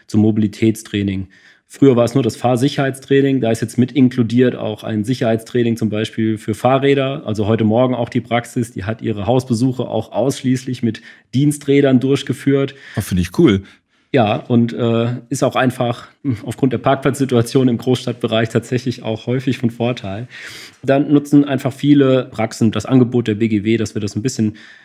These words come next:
Speaker 1: finanziell mit unterstützen und machen daraus häufig einen Teamtag draus. Und ja, und klar, darüber hinaus natürlich auch das Seminarangebot von uns, wo wir gerade für Unternehmer da eigentlich auch ganz gute Seminare haben,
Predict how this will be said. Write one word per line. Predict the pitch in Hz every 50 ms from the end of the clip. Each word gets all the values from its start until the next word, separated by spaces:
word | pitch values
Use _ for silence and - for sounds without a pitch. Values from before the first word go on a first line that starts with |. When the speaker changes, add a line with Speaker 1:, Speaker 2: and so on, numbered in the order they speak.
| _ _
Speaker 1:
finanziell | - - 156 156 135 - - 131 131 131
mit | 127 110 107
unterstützen | 117 117 110 104 - - 143 143 - - - 135 139 135 - - _ _
und | - 113 110
machen | 107 107 - - 101
daraus | 101 98 104 104 98 -
häufig | 113 110 - 113 104 -
einen | 104 101 101 101 - _ _ _
Teamtag | - - 104 101 98 - - 95 90 90 90 -
draus. | - - 92 90 87 90 90 92 - -
Und | - - 98 92 95 95 - - _ -
ja, | 107 95
und | 90 87 - - 98
klar, | - - 95 87 -
darüber | 104 98 107 104 107
hinaus | 104 101 101 110 113 117 117
natürlich | - 107 98 - 120 107 98 110
auch | 104 -
das | - 98 -
Seminarangebot | 113 107 107 107 113 120 123 117 117 110 113 101 110 113 107 -
von | - 107 107
uns, | - 110 107 107 - - _ _ _ - - _ _ -
wo | 110 104 98 95
wir | 101 98 98 95 95 98 - -
gerade | - 104 101 107
für | - -
Unternehmer | 123 113 104 101 98 104 107 110 110 107
da | 98 101 98
eigentlich | - - 107 101 - -
auch | - -
ganz | - 98 98 -
gute | _ 101 95 98
Seminare | 95 98 95 95 92 92 92 95 95 95 95
haben, | 90 95 98 95 95 98